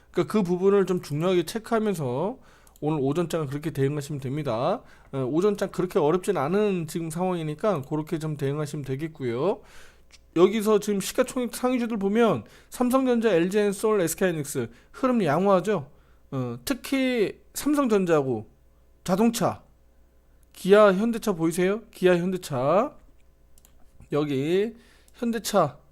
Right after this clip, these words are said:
어, 기아 상승세가 강하죠. 철강 쪽도 강하죠. 강하잖아요. 이게 보통 우리 수출, 수출의 기반 아닙니까? 수출 기반, 우리 한국의. 예, 반도체도 중요하지만.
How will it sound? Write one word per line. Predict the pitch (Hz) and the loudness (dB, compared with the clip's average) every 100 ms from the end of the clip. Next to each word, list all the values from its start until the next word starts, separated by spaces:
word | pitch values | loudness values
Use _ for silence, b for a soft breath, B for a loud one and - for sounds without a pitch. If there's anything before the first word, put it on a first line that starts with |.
| _ b b b - | _ b b b -12
어, | 147 135 | -10 -8
기아 | - 165 175 135 - _ _ b b b _ _ _ _ _ _ _ _ _ _ _ _ _ - | -4 2 2 0 -6 _ _ b b b _ _ _ _ _ _ _ _ _ _ _ _ _ -14
상승세가 | - 254 254 240 240 175 | -4 0 0 2 2 2
강하죠. | 180 226 190 131 107 - | 2 2 2 -2 -4 -10
철강 | - 262 254 254 | -4 0 2 2
쪽도 | 240 214 - | -2 -8 -8
강하죠. | 165 175 226 190 127 101 - - - _ - _ - _ _ _ _ - _ - | -2 0 0 0 -4 -4 -12 -20 -20 _ -20 _ -20 _ _ _ _ -20 _ -6
강하잖아요. | 160 190 196 165 135 143 147 107 | 0 2 2 0 0 -2 -4 -8
이게 | 165 226 240 214 165 - - _ | -6 2 6 8 6 2 -6 _
보통 | - 196 240 220 175 | 0 0 2 0 0
우리 | 202 220 202 170 127 - b b b b b - | 0 2 4 4 2 -4 b b b b b -14
수출, | - - - - | -10 -6 -6 -4
수출의 | - 247 - 233 220 196 | -6 -4 -2 2 2 0
기반 | 180 185 180 | 0 2 2
아닙니까? | 139 127 139 135 120 | 0 -2 -4 -6 -8
수출 | - - 202 | -10 -6 -4
기반, | 156 131 | -2 -4
우리 | 127 135 | -4 -4
한국의. | 156 190 160 120 110 - b b - | -4 -6 -4 -6 -6 -10 b b -10
예, | 135 | -8
반도체도 | - 156 165 185 226 214 | -4 -4 -4 -2 -2 -2
중요하지만. | 147 147 156 160 127 107 | -4 -4 -4 -6 -8 -10